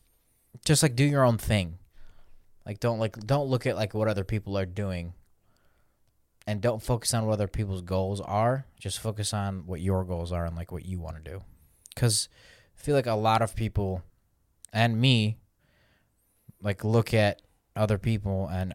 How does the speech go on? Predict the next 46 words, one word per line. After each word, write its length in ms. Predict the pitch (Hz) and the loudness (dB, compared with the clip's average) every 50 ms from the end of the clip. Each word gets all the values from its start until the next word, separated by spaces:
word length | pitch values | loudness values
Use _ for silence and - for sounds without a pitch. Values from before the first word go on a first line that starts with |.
| - | -10
I, 100 | - 92 | -8 -8
I'm 220 | 92 92 87 98 98 | -6 -4 -4 -4 -4
like, 240 | 87 82 82 - - | -4 -6 -8 -10 -12
"Oh, 100 | - 95 - | -10 -10 -8
fuck, 240 | - - - - - - | -6 -8 -8 -8 -10 -6
I 40 | |
gotta 180 | - 92 87 90 | -6 -4 -4 -4
go, 80 | 85 - | -6 -8
I 120 | - 90 | -10 -10
gotta 180 | 95 95 95 85 | -8 -8 -8 -8
go, 120 | 82 85 | -10 -10
I 80 | - - | -10 -10
gotta 180 | - - - - | -8 -8 -8 -10
go, 60 | - | -10
I 120 | - - - | -12 -14 -14
fucking 240 | - - 98 - | -14 -14 -16 -16
gotta 120 | - - 104 | -14 -14 -12
get 200 | - - - - | -12 -12 -14 -12
there, 140 | - - - | -12 -10 -10
I 60 | 95 | -8
gotta 180 | 90 98 95 90 | -6 -6 -6 -6
get 120 | - - | -8 -12
there, 120 | - - 98 | -10 -10 -8
I 40 | |
gotta 200 | 90 95 95 98 | -6 -6 -6 -6
get 120 | 87 - - | -8 -10 -14
there." 160 | - - 92 - - - - - - | -16 -16 -18 -18 -20 -20 -20 -16 -2
And 80 | - 104 | 2 2
I 60 | 95 | 2
will, 320 | 87 92 110 110 98 90 | 4 4 4 4 4 4
but, 160 | 92 98 82 | 2 -2 -4
like, 240 | 87 101 98 92 - - | -2 -4 -6 -6 -6 -6
everyone's 440 | 110 110 117 131 123 120 107 - | -4 -2 -2 0 0 0 -2 -2
time 360 | - - - 113 107 101 98 90 | -4 -2 0 0 2 2 0 0
is 140 | 85 85 | -4 -4
different. 380 | 82 92 95 85 85 78 78 - _ _ _ - - _ _ _ _ _ _ - | -4 -4 -6 -6 -6 -10 -12 -14 _ _ _ -20 -20 _ _ _ _ _ _ -2
Everyone's 420 | 101 107 113 117 113 107 101 92 | 0 2 2 4 2 2 0 -2
journey 360 | 101 - 101 107 110 104 95 | 0 2 2 4 4 2 2
is 100 | 90 85 | 0 -2
different. 380 | 87 95 87 - - 76 - - | -2 -4 -6 -6 -6 -10 -8 -10
It, 100 | 87 - - - - | -10 -12 -10 -8 -6
I 80 | 87 | -4
truly 300 | 90 - - 127 113 98 | -4 -2 0 0 2 2
mean 200 | 92 95 98 95 | 2 0 -2 -2
that. 220 | 87 80 76 - - - - _ - - | -2 -6 -8 -8 -12 -20 -20 _ -20 -20
I'm 60 | - | -20